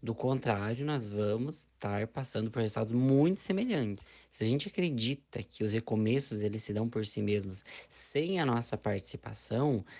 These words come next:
tá nos faltando essa maturidade emocional, tá nos faltando esse autoconhecimento pra compreender as dinâmicas da vida.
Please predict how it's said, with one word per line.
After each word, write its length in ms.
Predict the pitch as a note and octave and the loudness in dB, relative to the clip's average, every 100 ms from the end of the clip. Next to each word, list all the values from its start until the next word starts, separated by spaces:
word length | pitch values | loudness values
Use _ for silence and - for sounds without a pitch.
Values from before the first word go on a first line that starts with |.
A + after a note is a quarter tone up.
| - - | -20 -20
tá 140 | - A2 | 0 0
nos 160 | A#2+ | 2
faltando 560 | - A2 - C#3 D#3+ G3 | -2 -6 2 6 6 4
essa 160 | F3 B2 | -2 -4
maturidade 640 | A2 - G#2+ G#2 G#2 G2+ | -6 -4 -2 0 0 -2
emocional, 680 | G2 F#2 - F#2+ G#2 C3+ B2+ | -4 -4 -6 -6 -2 -2 -2
tá 140 | G#2+ | -4
nos 120 | G#2 | -6
faltando 440 | - G#2 - D#3+ F3+ | -4 -4 0 0 0
esse 160 | - | -2
autoconhecimento 1040 | A2+ A2 A2 - G#2 F#2+ - G#2+ C#3+ C#3 - - - - | -2 -4 -8 -4 -4 -2 -2 -2 -2 -4 -10 -16 -20 -4
pra 120 | C3 | -2
compreender 500 | A#2+ C#3 C3 C#3+ C3+ | 2 0 2 2 2
as 120 | C#3 C3+ | 2 0
dinâmicas 500 | D3 C#3+ C#3+ D3 C#3 | 0 0 -2 -4 -4
da 120 | E3+ | -4
vida. 460 | F#3 E3 A#2+ G2+ | -2 -2 -2 -6